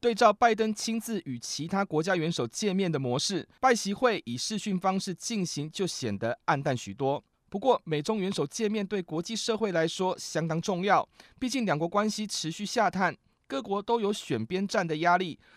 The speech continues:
如今碰头，虽然不会逆转彼此间激烈的竞争，但至少可以传递出两国无意将竞争升温至冲突的局面，控管冲突会是重点方向。值得留意的是，中共十九大六中全会刚落幕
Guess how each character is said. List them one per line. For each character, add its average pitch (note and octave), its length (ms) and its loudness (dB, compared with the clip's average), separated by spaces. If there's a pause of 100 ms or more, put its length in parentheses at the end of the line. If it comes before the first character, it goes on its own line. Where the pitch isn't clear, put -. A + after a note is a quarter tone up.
(140)
如 E3+ 120 0
今 B3+ 160 -4
碰 A#3+ 280 2
头， E3 260 4
虽 - 220 -4
然 F3 140 4
不 D#3+ 180 -4
会 G3 180 0
逆 A3+ 180 -2
转 A2 220 -4
彼 C#3 160 -6
此 - 160 -10
间 F3 340 -4
激 F3 220 -6
烈 E3 160 2
的 C#3 80 0
竞 D3 220 -4
争， D#3+ 260 0 (300)
但 C4 140 0
至 C4+ 180 -6
少 D#3+ 180 2
可 G3+ 180 -4
以 F#3+ 60 0
传 D#3+ 280 -2
递 A3+ 160 -4
出 G#3+ 340 -6
两 A#2 180 -4
国 B2+ 260 -4
无 D3+ 200 -4
意 G#3 100 -4
将 F#3 280 -4
竞 A3 220 -4
争 F#3 220 -2
升 F#3 300 -4
温 F3+ 160 -2
至 F3 180 -8
冲 F3+ 300 -2
突 A#2 180 -8
的 A#2+ 100 -4
局 B2 240 -8
面， E3+ 240 -2 (440)
控 A#3+ 180 2
管 D3 160 4
冲 A3 240 -2
突 D#3 320 0
会 G3+ 260 -2
是 - 300 -4
重 F3 200 0
点 B2 140 -4
方 C3 180 -2
向。 C3+ 240 -2 (400)
值 - 140 -6
得 A#3+ 140 4
留 A#3 160 4
意 C4+ 80 0
的 A3 100 2
是， G#3 200 -4
中 G#3 280 -2
共 G3+ 160 0
十 - 180 -6
九 C#3+ 220 -2
大 F#3 160 2
六 F#3+ 160 0
中 F3+ 180 -2
全 C#3+ 240 -4
会 E3 240 -2
刚 D3+ 240 -2
落 E3 160 2
幕 E3+ 240 0